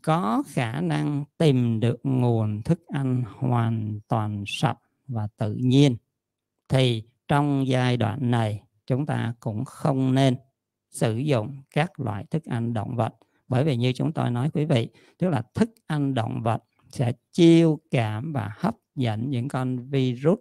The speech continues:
này đến nhanh hơn là thức ăn thực vật.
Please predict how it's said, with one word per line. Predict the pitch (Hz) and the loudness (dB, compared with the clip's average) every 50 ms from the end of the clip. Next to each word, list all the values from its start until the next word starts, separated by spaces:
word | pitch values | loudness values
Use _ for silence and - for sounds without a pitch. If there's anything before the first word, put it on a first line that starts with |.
| _ | _
này | - 135 123 113 110 104 101 | -2 -2 0 0 -2 -2 -4
đến | 101 123 113 117 120 131 156 175 196 185 143 131 | -4 -2 -2 0 0 0 0 0 0 2 2 4
nhanh | 131 131 135 139 143 135 131 127 135 143 | 4 4 4 4 2 2 0 0 -2 -2
hơn | 117 120 131 127 120 120 117 117 113 | -2 -2 0 0 0 0 -2 -4 -4
là | 110 101 107 | -6 -6 -6
thức | - 156 147 - | -6 -6 -6 -4
ăn | 156 123 113 113 | -6 -6 -6 -6
thực | 113 - 127 - | -6 -8 -10 -8
vật. | _ 123 113 - | _ -4 -4 -4